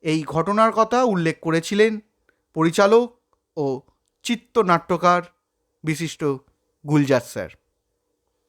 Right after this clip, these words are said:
কীরকম লাগলো আজকের পর্ব, অবশ্যই আমাকে লিখে জানাবেন।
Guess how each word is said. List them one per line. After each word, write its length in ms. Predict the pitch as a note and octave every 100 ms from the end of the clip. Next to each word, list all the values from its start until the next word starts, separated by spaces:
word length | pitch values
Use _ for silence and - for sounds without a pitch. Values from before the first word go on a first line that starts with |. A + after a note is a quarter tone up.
| _ _ _ _
কীরকম 320 | G3+ G#3 A3
লাগলো 280 | G#3 F#3+ G3+
আজকের 320 | F#3+ D#3+ D#3+
পর্ব, 480 | D3 D3+ D#3 E3+ G3 - _ _ _ _
অবশ্যই 500 | C3+ C3 B2 F#3 F#3+
আমাকে 260 | E3+ D#3 C3
লিখে 220 | A#2 A2+
জানাবেন। 400 | A2 G#2 G#2